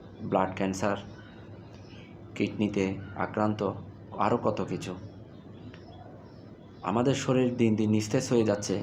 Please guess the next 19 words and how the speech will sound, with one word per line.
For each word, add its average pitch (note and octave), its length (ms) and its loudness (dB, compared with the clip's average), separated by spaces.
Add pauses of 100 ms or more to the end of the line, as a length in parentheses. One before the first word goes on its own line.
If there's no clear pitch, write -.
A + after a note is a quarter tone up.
আমরা G2+ 200 2
দুর্বল A2 380 6
হয়ে C3 220 4
পড়তেছি। G#2 420 0 (1000)
আমাদের B2 460 4
শরীর A#2+ 260 6 (120)
আস্তে G#2+ 260 0
আস্তে A2+ 280 2 (1400)
অকেজো G#2+ 360 6
হয়ে A#2+ 200 6
যাচ্ছে, G#2+ 320 2 (760)
মানুষ A2 340 4 (1300)
প্যারালাইসিসে A#2+ 720 4 (320)
ভুগতেছে, A#2+ 420 2 (440)
এরকম B2+ 300 4 (180)
অনেক C#3+ 260 6
মানুষই B2+ 440 4
আছে। - 180 -4 (2500)
আফসোস - 420 0